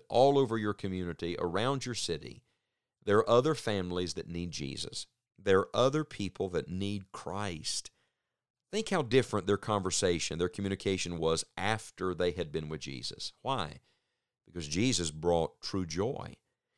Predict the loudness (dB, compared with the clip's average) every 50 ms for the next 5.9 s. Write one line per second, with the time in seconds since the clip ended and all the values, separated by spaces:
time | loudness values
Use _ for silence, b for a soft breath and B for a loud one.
0 | _ _ _ -2 0 2 2 2 4 2 2 2 2 2 2 2 2 2 2 2
1 | 0 2 2 2 2 2 2 0 0 -2 -2 -2 -2 0 2 2 2 2 0 -2
2 | -4 -4 -2 -2 0 0 -2 -4 -4 -6 -8 -6 -2 0 0 0 0 -2 -4 -4
3 | -6 -6 -6 -6 -4 -4 -4 -2 -2 -4 -4 -4 -6 -6 -4 -4 -2 -2 -2 -2
4 | -2 -2 0 0 0 -2 -2 -4 -4 -6 -8 -6 -4 -2 -2 -2 -2 -4 -4 -4
5 | -4 -4 -4 -4 -4 -4 -6 -8 -8 -8 -10 -10 -10 -10 -10 -10 -10 -10